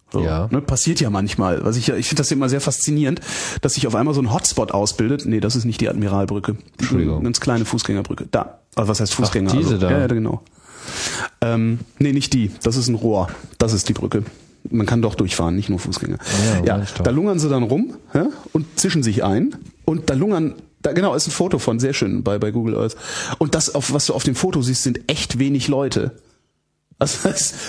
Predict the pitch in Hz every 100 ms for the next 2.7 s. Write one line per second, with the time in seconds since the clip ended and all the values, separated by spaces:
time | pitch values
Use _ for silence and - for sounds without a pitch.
0 | 143 139 131 - 113 107 123 131 - 151
1 | 175 - 127 135 120 143 147 - 156 117
2 | - 104 82 110 - 113